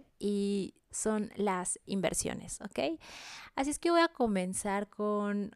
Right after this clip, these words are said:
con esta pregunta de, ¿tú inviertes? Tú,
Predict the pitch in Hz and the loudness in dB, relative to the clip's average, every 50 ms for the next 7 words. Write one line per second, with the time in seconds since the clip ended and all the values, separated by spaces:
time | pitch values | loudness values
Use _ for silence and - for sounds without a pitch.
0 | - - - 208 214 214 208 - - 233 - - 220 202 190 180 180 190 185 190 | -8 -4 -2 0 0 0 0 0 0 -2 0 2 2 2 2 0 0 -2 -2 -2
1 | - - 202 202 202 196 196 190 190 180 170 - - - - - - - - - | -2 -2 0 0 2 2 2 2 2 2 2 0 -2 -6 -14 -20 -20 -20 -20 -20
2 | _ _ _ _ _ _ _ _ _ _ _ _ _ - 254 277 330 359 359 277 | _ _ _ _ _ _ _ _ _ _ _ _ _ -2 0 0 2 0 0 2
3 | 185 175 165 - 185 - - 180 - - 359 392 - - - - _ _ _ _ | 2 2 2 2 2 0 0 0 0 0 -2 -2 -6 -10 -16 -18 _ _ _ _
4 | - 226 233 254 285 | 0 2 2 0 -2